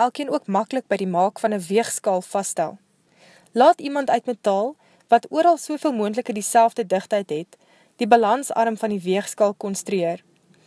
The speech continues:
wat aan weerskante dieselfde afmetings het, en laat hy dit aan die ewewigspunt ophang. Hy sal tot die oortuiging kom, dat selfs by wiskundige korrekte afmetings,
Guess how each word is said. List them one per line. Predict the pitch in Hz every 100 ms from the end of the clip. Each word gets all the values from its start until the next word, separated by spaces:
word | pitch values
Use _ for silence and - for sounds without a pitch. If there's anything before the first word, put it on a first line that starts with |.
| - - _
wat | 220 247
aan | 240
weerskante | 220 262 - 320 269
dieselfde | 226 - 294 - -
afmetings | 202 - 196 190 185
het, | 156 170 - _ _ - -
en | - 247
laat | 254 294
hy | 359
dit | 277
aan | 240 226
die | -
ewewigspunt | 277 269 214 - - 190 185
ophang. | - 226 170 160 180 _ _ _ _ _ _ _ _ _ _ _ -
Hy | - 202
sal | 226 254
tot | 254 254
die |
oortuiging | 233 233 - 247 254 269
kom, | 214 185 202 - - - _
dat | 240 247
selfs | - 359 -
by | 262 214
wiskundige | 226 - 302 302 277 269
korrekte | 226 202 - 240
afmetings, | 220 - 202 185 180 190 196 -